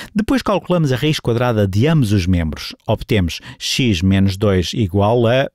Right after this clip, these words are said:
mais ou menos três. Somamos dois a ambos os membros e obtemos x igual a dois mais ou menos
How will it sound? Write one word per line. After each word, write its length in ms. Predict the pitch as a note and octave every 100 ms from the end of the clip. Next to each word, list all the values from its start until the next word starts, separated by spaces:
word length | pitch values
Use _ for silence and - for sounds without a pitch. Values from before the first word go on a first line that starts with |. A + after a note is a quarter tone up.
| -
mais 560 | A#2+ G2+ G#2+ B2 B2+ F#2+
ou 100 | F2+
menos 540 | F#2+ G#2+ A#2 G#2 -
três. 460 | - E2+ D2+ - - _ - -
Somamos 500 | - - G#2 F#2 F2+
dois 460 | F#2 F#2+ G2+ F#2 E2
a 80 |
ambos 220 | F2 F2+ F#2
os 120 | A2
membros 380 | D#3 F#3+ G#3+ - - -
e 80 | B3
obtemos 440 | A#3+ - A3+ G#3 - -
x 520 | - - G#3 G#3 - -
igual 480 | D#3+ C#3+ D#3+ D#3
a 40 | C#3
dois 540 | A#2+ B2 D3+ D#3 C#3+ -
mais 720 | A#2+ A#2+ C3+ D3 D#3 D3 - -
ou 160 | - G#2
menos 500 | G#2 A2+ A2 F#2